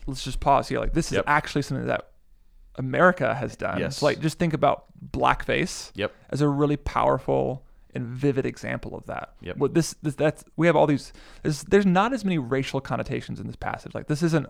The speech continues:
Speaker 1: a racial text. Psalm
Speaker 2: No,
Speaker 1: one thirty-seven.
Speaker 2: no, n-,
Speaker 1: Like, these are
Speaker 2: no.
Speaker 1: two different na-, Middle Eastern nations fighting with one another.
Speaker 2: Right.
Speaker 1: The reason why Israel is being oppressed is not because of their different skin color or they're a different
Speaker 2: Right.
Speaker 1: race. But
Speaker 2: But they are being oppressed because they are from a different country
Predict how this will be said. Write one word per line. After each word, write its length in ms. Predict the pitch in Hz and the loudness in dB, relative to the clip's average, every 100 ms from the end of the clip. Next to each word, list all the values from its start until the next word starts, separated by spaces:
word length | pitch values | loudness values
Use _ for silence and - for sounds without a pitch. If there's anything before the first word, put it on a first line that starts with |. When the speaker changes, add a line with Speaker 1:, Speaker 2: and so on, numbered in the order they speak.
| - | -4
Speaker 1:
a 80 | 131 | -4
racial 600 | 120 120 127 - 131 120 | -2 -2 -2 -2 -4 -4
text. 600 | - 110 104 - - - _ _ - - - | -6 -8 -8 -10 -14 -18 _ _ -20 -18 -14
Psalm 200 | - 139 | -2 2
Speaker 2:
No, 60 | 131 | 2
Speaker 1:
one 80 | 123 | 0
thirty-seven. 440 | 131 165 170 143 104 | -2 2 6 6 6
Speaker 2:
no, 40 | |
n-, 300 | 101 120 113 | 2 -4 -4
Speaker 1:
Like, 180 | - 123 | 0 4
these 140 | 117 151 | 6 4
are 60 | |
Speaker 2:
no. 60 | 175 | 2
Speaker 1:
two 180 | - 202 | 2 4
different 260 | 185 180 151 | 4 2 0
na-, 120 | 156 - | -2 0
Middle 220 | 156 165 151 | 2 4 2
Eastern 240 | - 147 | 0 -2
nations 640 | 135 135 127 123 123 - - - - | -2 -2 -4 -6 -8 -12 -18 -20 -4
fighting 280 | 143 127 131 | 0 0 0
with 140 | 120 123 | -4 -4
one 100 | 120 | -2
another. 240 | 120 117 | 0 0
Speaker 2:
Right. 100 | 80 | 0
Speaker 1:
The 60 | 131 | 0
reason 540 | 131 165 147 147 135 | 2 2 2 0 0
why 480 | 123 131 127 123 120 | 2 4 4 2 0
Israel 680 | - 135 127 120 117 113 123 - - | -4 -6 -4 -2 0 -2 -4 -14 -12
is 140 | 131 | -10
being 160 | 120 120 | -8 -8
oppressed 440 | - - 117 117 | -8 0 0 0
is 80 | 110 | -4
not 200 | 127 113 | -2 -2
because 200 | 113 117 | -4 -10
of 60 | 110 | -8
their 140 | 117 | -8
different 300 | 110 110 104 | -8 -10 -12
skin 260 | - - 107 | -12 -10 -10
color 400 | 107 110 110 123 | -8 -8 -8 -10
or 60 | |
they're 160 | 120 123 | -8 -8
a 60 | 120 | -8
different 280 | 110 - | -6 -6
Speaker 2:
Right. 80 | - | -6
Speaker 1:
race. 180 | - - - - - - - | -10 -12 -20 -20 -20 -20 -12
But 640 | 131 165 190 143 - - - _ | 4 8 8 8 2 -6 -16 _
Speaker 2:
But 80 | 101 | 2
they 80 | 139 | 4
are 60 | 151 | 6
being 140 | 135 | 4
oppressed 220 | 120 120 | 2 -2
because 340 | 110 110 101 95 | -2 0 -2 0
they 140 | 104 | 0
are 200 | 95 92 | 2 0
from 260 | - 117 101 | 0 0 2
a 60 | |
different 240 | 90 98 - | 0 -6 -8
country 400 | 98 - 78 | -8 -6 -8